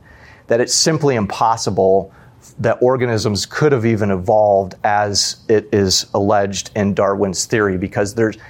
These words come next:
it doesn't matter how much time you have, there's not enough time to reach the complexity of the genetic code that creatures have. It's simply not possible. And Stephen Meyer has made a great case for that in a book called Darwin's Doubt, where he talks about it's just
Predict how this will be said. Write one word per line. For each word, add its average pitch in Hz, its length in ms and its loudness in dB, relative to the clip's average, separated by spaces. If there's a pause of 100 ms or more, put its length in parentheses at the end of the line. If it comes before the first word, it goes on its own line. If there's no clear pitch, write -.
(100)
it 139 80 0
doesn't 156 200 2
matter 139 180 0
how 139 120 -2
much 135 240 -4
time 135 360 0
you 104 80 0
have, 92 380 -2
there's 107 200 0
not 117 260 0
enough 101 220 -2
time 92 500 -2 (300)
to 117 240 0
reach 123 380 0
the 113 80 -2
complexity 98 840 -2
of 98 220 -2
the 95 220 4
genetic 107 480 -2
code 98 360 0
that 92 220 2 (280)
creatures 120 500 -2
have. 95 320 -2
It's 90 140 -4
simply 113 460 0
not 95 320 0
possible. 101 540 0
And 87 80 -2
Stephen 110 320 0
Meyer 98 400 2 (300)
has 107 160 0
made 101 120 2
a 95 60 2
great 107 240 0
case 101 280 -2
for 101 160 -2
that 92 280 2
in 104 80 -2
a 95 60 0
book 92 240 -2
called 95 280 -2
Darwin's 101 520 0
Doubt, 92 400 0
where 98 140 -2
he 92 120 -8
talks 85 280 -4
about 90 240 -2
it's - 180 -8
just - 280 -6